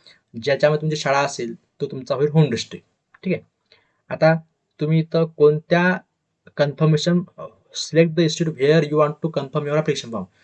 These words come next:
तुम्ही कोणत्या आयटीआय मध्ये कुठं जाऊन तुम्ही ॲप्लिकेशन फॉर्म सिलेक्ट करणार आहात, अ, म्हणजे कन-,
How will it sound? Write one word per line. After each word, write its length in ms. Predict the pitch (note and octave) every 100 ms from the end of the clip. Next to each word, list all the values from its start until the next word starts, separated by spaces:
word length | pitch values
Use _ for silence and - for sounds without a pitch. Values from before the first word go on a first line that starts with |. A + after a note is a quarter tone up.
| _ _ -
तुम्ही 200 | D#3 D#3+
कोणत्या 420 | D3+ D3 D3+ F3
आयटीआय 320 | C#3+ C3+ C#3
मध्ये 260 | C#3 D3 D3+ -
कुठं 280 | - G3+ D#3+
जाऊन 180 | D3 D3+
तुम्ही 220 | D#3 D#3
ॲप्लिकेशन 400 | - - C3 D3+
फॉर्म 240 | - C3+
सिलेक्ट 300 | C#3 C3+ C3+
करणार 200 | C3 C3
आहात, 120 | C3 C3 _
अ, 40 | -
म्हणजे 180 | B2+ B2+
कन-, 200 | C3+ C3